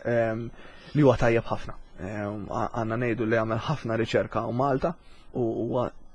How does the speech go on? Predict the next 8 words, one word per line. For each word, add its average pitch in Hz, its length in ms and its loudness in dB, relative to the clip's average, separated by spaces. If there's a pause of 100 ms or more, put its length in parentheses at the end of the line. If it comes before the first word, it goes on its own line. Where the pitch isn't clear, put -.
(220)
ktieb 131 460 4
li, 117 280 2
li, 117 220 2 (120)
li 110 240 -2 (520)
kulħadd 123 440 4
għandu, 117 300 4
għandu 110 320 2
jkollu. 110 380 2